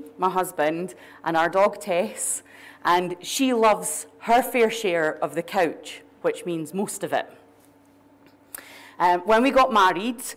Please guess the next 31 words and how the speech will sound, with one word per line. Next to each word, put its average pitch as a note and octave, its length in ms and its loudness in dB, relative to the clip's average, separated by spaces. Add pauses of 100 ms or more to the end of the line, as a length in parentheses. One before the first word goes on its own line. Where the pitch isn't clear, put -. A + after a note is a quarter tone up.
(400)
um, F3 360 2
we G3+ 100 -4
started A3 320 0
to B3 120 -6
realise A3+ 600 2
that - 160 -2
we G3+ 100 -4
had F#3+ 300 -4
habits E4 600 0
that F#3 140 -4
the F#3+ 120 -2
other G3 240 2
didn't A3+ 320 -4
quite G3+ 260 -8
like. - 480 -6 (640)
Uh, D#3+ 220 -2 (100)
I F#3 380 6
like F#3+ 220 -2
to G3+ 100 -12
fall F#3 240 2
asleep F#3 520 -8
with F3+ 360 -2
some F3 240 -2
sound G3+ 400 0
and G#3 160 -2
noise, F#3+ 640 -2 (180)
and E3 440 -2
Eck F3 360 0
likes D#3 560 -6 (400)
pitch - 320 -4
black G#3 460 0